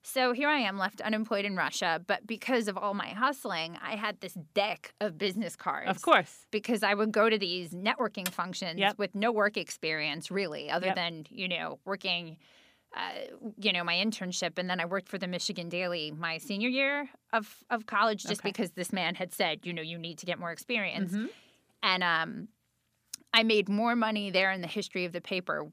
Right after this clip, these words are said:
Speaker 1: up to that point in ad sales. So I would, bought a bike, and I was, like, servicing clients, and I got so into it. And, uh, my grandmother, God bless her, couldn't understand why I was leaving such a high-paying job. I said, "You don't understand. Like, once you're done with college, they don't want you.
Speaker 2: Right.
Speaker 1: You need to, you need to walk away."
Speaker 2: Right.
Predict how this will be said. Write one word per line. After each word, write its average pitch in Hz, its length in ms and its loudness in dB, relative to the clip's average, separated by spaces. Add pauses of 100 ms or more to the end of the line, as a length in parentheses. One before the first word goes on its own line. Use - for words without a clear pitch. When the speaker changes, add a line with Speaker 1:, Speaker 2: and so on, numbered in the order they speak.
(160)
Speaker 1:
up - 160 0
to 214 140 -4
that 160 180 2
point 180 440 -4 (220)
in 196 120 -2
ad 170 200 0
sales. - 600 -8
So - 180 0
I 196 140 6
would, 185 180 -4
bought 165 160 8
a 156 60 -4 (100)
bike, 269 240 6 (140)
and 180 100 0
I 160 80 -2
was, 175 180 -4
like, 151 140 -4
servicing 170 480 -4
clients, 262 720 2 (460)
and 196 140 4
I 220 80 4
got 233 220 2
so 294 240 2
into 247 340 0
it. 165 360 2
And, 196 200 0
uh, 170 300 2 (1120)
my 202 120 4
grandmother, 196 500 4
God 196 220 6
bless 180 280 2
her, 175 180 0 (240)
couldn't 247 220 2
understand 190 420 -2
why 160 160 2
I 156 60 -2
was 175 160 -6
leaving 180 260 -4
such - 220 -12
a 180 40 -8
high-paying 180 460 -2
job. 185 240 4
I 175 60 0
said, 226 160 -6
"You 247 80 0
don't 262 100 4
understand. 220 340 0
Like, 165 160 -4
once 208 200 2
you're 214 80 0
done 190 160 0
with 165 120 -8
college, 196 420 2
they 240 60 2
don't 247 160 2
want 233 280 0
you. - 100 -6
Speaker 2:
Right. 226 220 10
Speaker 1:
You 220 80 6
need 262 100 -2
to, 196 160 0
you 226 140 0
need 262 180 4
to 190 80 -6
walk 180 220 2
away." - 380 0
Speaker 2:
Right. 190 300 2